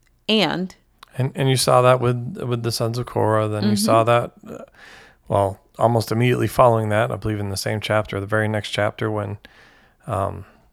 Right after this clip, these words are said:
Speaker 2: well, then there was a, a plague that broke
Speaker 1: Mm-hmm.
Speaker 2: out. And so,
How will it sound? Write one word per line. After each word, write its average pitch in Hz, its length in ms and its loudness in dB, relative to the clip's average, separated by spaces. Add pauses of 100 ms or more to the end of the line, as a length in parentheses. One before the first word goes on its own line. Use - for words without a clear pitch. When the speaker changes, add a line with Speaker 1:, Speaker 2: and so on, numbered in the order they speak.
(120)
Speaker 2:
well, 95 140 0
then 104 180 -2
there 101 120 0
was 98 200 -4
a, 98 280 -2 (140)
a - 100 -6
plague 113 500 0
that 110 140 -2
broke 117 180 2
Speaker 1:
Mm-hmm. 240 100 4
Speaker 2:
out. 123 300 4
And 101 160 -4 (420)
so, 110 360 0